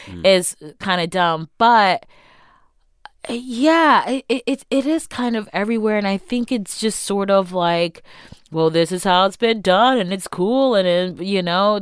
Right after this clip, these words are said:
Speaker 2: like, if y-, if you can handle it, just toughen up." And it's just sort of like, it's not about toughening up. It's about it being a safe workspace for everybody. And I think because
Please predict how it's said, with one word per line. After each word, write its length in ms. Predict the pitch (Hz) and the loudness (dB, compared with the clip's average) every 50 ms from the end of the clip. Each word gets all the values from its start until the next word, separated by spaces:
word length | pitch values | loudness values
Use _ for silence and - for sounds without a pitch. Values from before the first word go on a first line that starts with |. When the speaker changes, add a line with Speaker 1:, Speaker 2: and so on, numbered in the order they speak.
| 190 175 | -2 0
Speaker 2:
like, 240 | 196 190 180 - | 0 0 0 -2
if 160 | 185 190 - - | -6 -8 -8 -12
y-, 160 | 170 185 185 - _ _ _ _ _ | -20 -20 -20 -20 _ _ _ _ _
if 480 | 208 196 185 170 147 165 220 220 185 190 | -20 -20 -20 -18 -10 -8 -6 -6 -2 -2
you 100 | 233 226 | -2 0
can 200 | - 247 233 220 | 0 0 0 2
handle 320 | 220 233 240 240 247 233 | 2 2 0 0 0 -2
it, 80 | 214 196 | -4 -4
just 200 | 208 208 - - | -6 -8 -8 -6
toughen 380 | - 196 202 214 - 240 220 | -6 -4 -4 -4 -4 -4 -2
up." 260 | 226 247 254 233 208 - | 0 0 0 0 0 -2
And 140 | 175 175 | -4 -4
it's 140 | 180 175 - | -4 -6 -8
just 160 | 196 190 - | -8 -8 -6
sort 180 | - 190 185 180 | -4 -2 0 0
of 140 | 185 170 175 | 0 -2 -2
like, 240 | 180 165 165 165 - - - - - - - _ - | -2 -2 -2 -4 -8 -16 -20 -20 -20 -20 -20 _ -8
it's 80 | - | -4
not 160 | - 320 370 | -2 -2 0
about 280 | 440 415 392 381 269 - | 2 2 2 0 0 -4
toughening 560 | - - 220 247 247 - - 247 233 214 185 | -8 -6 -4 -4 -4 -4 -4 -4 -4 -4 -2
up. 380 | 165 180 202 190 117 60 52 - _ _ _ _ _ _ _ | 0 0 2 0 0 -2 -6 -12 _ _ _ _ _ _ _
It's 180 | - 202 - - | -10 -4 0 0
about 360 | 226 196 208 196 196 202 208 | 0 2 2 4 4 4 2
it 140 | 208 165 - | 0 -2 -6
being 240 | - 202 196 190 185 | -6 -6 -4 -4 -4
a 60 | 180 | -4
safe 360 | 170 - - 175 175 175 - | -6 -4 -4 -4 -4 -4 -6
workspace 540 | - 156 160 151 - - - 160 156 147 - | -6 -8 -8 -8 -8 -6 -2 -2 -2 -2 -4
for 140 | - - 147 | -6 -6 -4
everybody. 480 | 139 143 156 151 139 143 135 139 139 | -4 -4 -6 -6 -6 -4 -4 -4 -4
And 80 | 139 139 | -4 -4
I 80 | 143 147 | -4 -6
think 300 | - - 165 156 - - | -6 -8 -8 -8 -8 -10
because 600 | 165 139 - - 156 151 143 143 147 143 - | -12 -10 -8 -4 -4 -2 -2 -2 -4 -6 -10